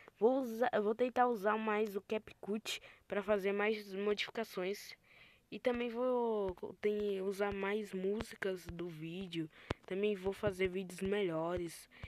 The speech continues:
Então, espero que vocês gostem desses próximos vídeos e que vocês não, é, não desgostem. Se você não é inscrito no meu canal, vai se inscrevendo aí, porque é muito importante.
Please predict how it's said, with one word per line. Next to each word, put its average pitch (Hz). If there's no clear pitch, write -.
Então, 254
espero -
que -
vocês 254
gostem 196
desses 196
próximos 208
vídeos 202
e -
que 220
vocês 226
não, 220
é, 190
não 196
desgostem. 196
Se -
você 330
não 320
é 311
inscrito 233
no 214
meu 202
canal, 196
vai 202
se -
inscrevendo 220
aí, 180
porque 214
é 196
muito 185
importante. 196